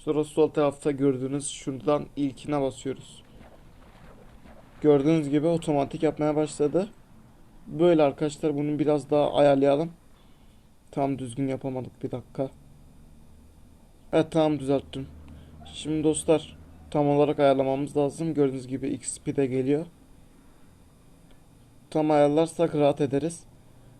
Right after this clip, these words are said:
Bunu istediğiniz kadar A F K bırakabilirsiniz.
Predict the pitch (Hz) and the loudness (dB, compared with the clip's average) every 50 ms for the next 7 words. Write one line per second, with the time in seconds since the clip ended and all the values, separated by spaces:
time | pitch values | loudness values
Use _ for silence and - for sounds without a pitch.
0 | - - - 165 175 190 180 175 - 180 175 170 170 - 175 147 165 165 160 151 | -14 -6 -4 -2 0 0 0 0 0 -2 -2 -2 -2 -2 2 4 4 4 4 2
1 | - 160 151 156 - 160 156 139 151 147 147 143 156 147 139 156 151 - - 139 | 0 -2 0 0 0 0 0 2 0 0 0 -2 -2 -2 -2 -4 -4 -4 -8 -8
2 | 139 147 - - - | -8 -8 -12 -16 -20